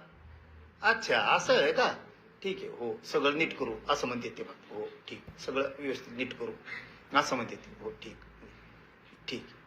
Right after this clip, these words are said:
असं करते. त्याचा अर्थ यांना बाबतीत कळा ना काय व्हायला लागले. यांनी पाच सहा धरलेत, परळीवले दोन्ही हाताखाली धरलेत, इकडे हाताखाली धरलेत, पक्ष यांचे सतरा आणि ओबीसी म्हणून एकत्र येतात आणि फडणवीसवर तुटून पडते. ते फडणवीस साहेब बरोबर यांचा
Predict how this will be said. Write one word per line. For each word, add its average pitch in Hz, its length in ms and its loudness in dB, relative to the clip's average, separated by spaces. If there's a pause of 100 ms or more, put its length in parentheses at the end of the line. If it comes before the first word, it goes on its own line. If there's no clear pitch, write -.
(120)
असं 160 200 2
करते. 156 280 6 (640)
त्याचा 220 280 8
अर्थ 202 280 8 (1400)
यांना 151 200 6
बाबतीत 131 360 6
कळा 190 140 8
ना 160 100 2
काय 151 160 6
व्हायला 120 200 6
लागले. 117 260 0 (720)
यांनी 147 240 0
पाच 160 220 4
सहा 143 100 4
धरलेत, 175 240 6
परळीवले 135 460 4
दोन्ही 135 220 0
हाताखाली - 340 0
धरलेत, 120 300 4 (340)
इकडे 120 260 4
हाताखाली 113 340 0
धरलेत, 117 220 2
पक्ष - 280 2
यांचे 151 260 4
सतरा 170 320 4 (1000)
आणि 123 120 -6
ओबीसी 170 300 0
म्हणून 170 200 0
एकत्र 170 300 4
येतात 160 280 0
आणि 139 140 0 (140)
फडणवीसवर 147 440 -2
तुटून 156 220 -4
पडते. 113 260 -4 (540)
ते - 60 -12
फडणवीस 165 380 0
साहेब 156 220 2
बरोबर 165 500 4
यांचा 170 380 2